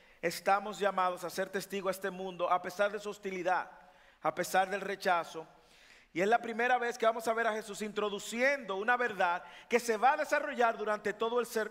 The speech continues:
todo, todo el Evangelio de Mateo y que luego va a coronarse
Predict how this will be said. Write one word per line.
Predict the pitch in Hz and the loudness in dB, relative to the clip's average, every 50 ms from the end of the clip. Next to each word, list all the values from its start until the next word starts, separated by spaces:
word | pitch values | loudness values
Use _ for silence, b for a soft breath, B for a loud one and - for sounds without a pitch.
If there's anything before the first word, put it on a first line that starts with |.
| - | -4
todo, | - 208 214 220 226 233 | -4 -2 0 0 -2 -2
todo | 220 - - 214 226 | -4 -4 -2 -2 0
el | 226 214 214 214 208 B B B B B | 0 -2 -4 -6 -10 B B B B B
Evangelio | B 185 202 202 202 - 214 220 226 214 | B 4 4 4 2 0 -2 0 0 -2
de | 214 220 | 0 0
Mateo | 208 202 190 - - 220 214 208 196 | 0 0 0 2 0 0 0 0 -2
y | 185 | -2
que | - 208 | -2 -2
luego | 208 202 202 220 247 277 294 262 254 226 | 0 0 2 2 4 2 2 2 0 2
va | 226 233 240 269 233 | 2 2 2 2 0
a | 214 208 | -2 -2
coronarse | - 214 220 208 208 202 214 233 269 302 302 269 - - - 190 185 185 180 | -2 -4 -4 -4 -2 0 2 4 4 4 2 -2 -4 -8 -6 -6 -6 -6 -8